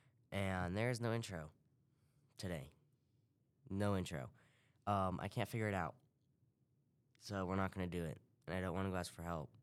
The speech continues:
'cause I can't figure it out. And it's a stupid thing to ask for help for. Um, I could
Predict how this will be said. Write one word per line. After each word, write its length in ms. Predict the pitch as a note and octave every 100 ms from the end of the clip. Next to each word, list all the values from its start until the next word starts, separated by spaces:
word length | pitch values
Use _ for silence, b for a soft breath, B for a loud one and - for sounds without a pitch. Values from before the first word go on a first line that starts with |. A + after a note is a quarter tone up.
| _ -
'cause 100 | -
I 60 |
can't 200 | F#2 F#2
figure 240 | C#2 F2+ D#2+
it 60 |
out. 220 | D2+ C2 - _
And 120 | -
it's 120 | F2 -
a 20 |
stupid 300 | - - -
thing 160 | E2
to 100 | F2
ask 240 | C#2 D#2 -
for 80 | D#2+
help 220 | C#2 G1+
for. 200 | B1 G#1+ b b b b b b b
Um, 220 | G2+ F#2+
I 80 | E2+
could 180 | G2+